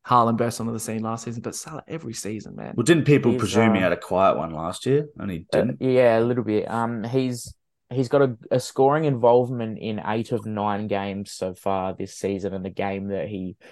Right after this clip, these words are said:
Speaker 3: failed to register a scoring involvement, he would have had an assist for a Luis Diaz disallowed goal against
Speaker 1: Ah.
Speaker 3: Spurs. So on
Speaker 2: Yeah,
Speaker 3: a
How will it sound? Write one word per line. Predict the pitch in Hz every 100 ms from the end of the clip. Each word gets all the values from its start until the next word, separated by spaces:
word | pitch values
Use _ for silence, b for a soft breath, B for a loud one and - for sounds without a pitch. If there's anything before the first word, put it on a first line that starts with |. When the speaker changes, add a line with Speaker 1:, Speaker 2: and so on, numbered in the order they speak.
| b _
Speaker 3:
failed | - 110 107 104 101
to | 101
register | 98 101 -
a | 98
scoring | - 98 98 98 98 - -
involvement, | 104 98 95 101 101 92 95
he | 101
would | 95
have | 95
had | 107 90
an |
assist | 95 - 98 -
for | - 95
a |
Luis | 95 92 98
Diaz | 85 92 92 90 - _
disallowed | 92 - 90 85
goal | 90 92
against | 73 76 101
Speaker 1:
Ah. | 117
Speaker 3:
Spurs. | 131 95 92 92 - _ _ _ _
So | - 110 107
on |
Speaker 2:
Yeah, |
Speaker 3:
a | 110